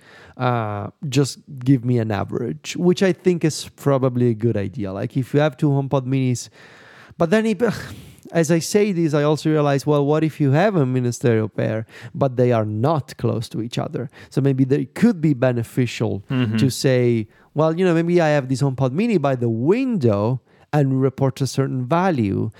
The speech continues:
Speaker 1: but I have this other one, you know, in the hallway and it's a totally different value." So I see both sides. I guess,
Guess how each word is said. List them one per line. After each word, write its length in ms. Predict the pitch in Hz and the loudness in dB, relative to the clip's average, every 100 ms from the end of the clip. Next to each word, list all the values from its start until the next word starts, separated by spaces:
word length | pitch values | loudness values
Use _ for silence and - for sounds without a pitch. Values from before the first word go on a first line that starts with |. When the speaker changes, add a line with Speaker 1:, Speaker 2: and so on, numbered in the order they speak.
| - - | -20 -14
Speaker 1:
but 220 | 127 139 | -2 0
I 60 | 139 | 2
have 200 | 135 123 | 0 0
this 140 | 123 | 0
other 260 | 160 208 185 | 2 2 2
one, 720 | 135 131 127 123 127 123 123 | 2 2 0 0 -2 -4 -4
you 140 | 131 139 | -6 -4
know, 340 | 123 127 127 | -2 -2 -2
in 200 | 135 131 | -2 0
the 100 | 131 | -2
hallway 840 | 120 - 196 202 143 110 107 107 | -2 0 4 4 4 2 2 -2
and 220 | 117 135 131 | -2 0 0
it's 240 | 123 - | -2 -2
a 80 | 135 | 0
totally 360 | - 156 147 | 2 2 2
different 420 | 131 127 - 120 107 | 0 -2 -2 -4 -2
value." 260 | 110 113 | -2 -2
So 180 | 123 196 | 0 2
I 120 | 214 | 2
see 220 | 220 285 | 2 0
both 280 | 254 214 202 | 0 0 -2
sides. 640 | - - 127 147 202 202 - - 123 | -4 -2 0 2 0 -2 -10 -14 -2
I 80 | 170 | 0
guess, 320 | 180 180 - | 2 0 -2